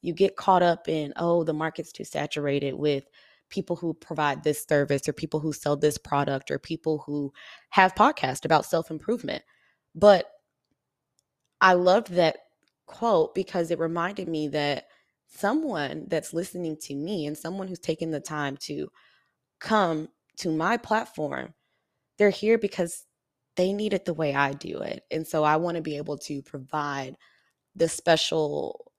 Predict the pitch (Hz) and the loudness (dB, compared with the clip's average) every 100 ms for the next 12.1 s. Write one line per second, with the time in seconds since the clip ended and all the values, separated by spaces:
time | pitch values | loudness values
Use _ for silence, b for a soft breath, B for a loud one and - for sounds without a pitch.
0 | - - - 185 170 165 143 - - - | -20 -16 -4 2 2 2 -4 -8 -12 -20
1 | - 180 156 139 - _ _ _ _ - | -4 2 4 2 -4 _ _ _ _ 2
2 | - 285 220 147 143 - - - 55 - | 6 4 2 -8 -8 -8 -8 -8 -14 -18
3 | _ _ _ _ _ _ _ _ _ - | _ _ _ _ _ _ _ _ _ -4
4 | 220 220 269 285 269 247 - - 208 180 | 0 2 0 -2 -6 -8 -8 -4 0 0
5 | 139 - - - - 185 202 - 208 196 | 0 -4 -14 -18 -12 -8 -6 -6 -6 -4
6 | - 190 185 170 - 170 156 151 151 - | 0 2 2 -2 -4 -2 -2 -4 -6 -10
7 | _ _ _ 185 170 175 175 170 165 165 | _ _ _ -2 0 0 -2 -4 -4 -4
8 | - 175 - 160 156 156 156 156 160 151 | -8 -12 -8 -6 -4 -6 -6 -8 -8 -10
9 | - 151 - 151 151 - - 170 180 165 | -10 -10 -10 -10 -10 -12 -8 -4 -4 -2
10 | 151 143 139 - 151 147 147 - B B | -4 -4 -6 -4 -4 -4 -8 -14 B B
11 | 190 196 240 226 - - 190 202 170 - | -2 0 0 -2 -4 -2 0 2 0 -2
12 | 156 | -6